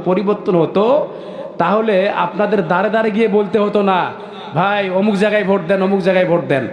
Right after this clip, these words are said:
বলা লাগতো না। ইসলামের পক্ষে আপনারা সমর্থন দিতেন, কথা বলেন ঠিক কিনা? কপালে হেদায়েত নাই, এই জন্য আপনাদের কাছে যাওয়া লাগতেছে।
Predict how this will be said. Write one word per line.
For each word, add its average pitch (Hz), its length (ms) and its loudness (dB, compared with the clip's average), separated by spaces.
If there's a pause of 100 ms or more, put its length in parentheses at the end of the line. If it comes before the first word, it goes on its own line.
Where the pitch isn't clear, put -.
(280)
বলা 202 220 4
লাগতো 226 340 0
না। 190 240 0 (340)
ইসলামের 220 460 0
পক্ষে 226 340 0
আপনারা 226 240 -2
সমর্থন 202 400 -2
দিতেন, 185 240 0
কথা 185 180 2
বলেন 170 220 2
ঠিক 147 160 -2
কিনা? 123 300 0 (1600)
কপালে 175 480 0 (460)
হেদায়েত 156 340 2
নাই, 127 160 -4
এই 170 160 4
জন্য 202 220 2
আপনাদের 175 300 0
কাছে 151 180 -4
যাওয়া 139 180 2
লাগতেছে। 110 420 -6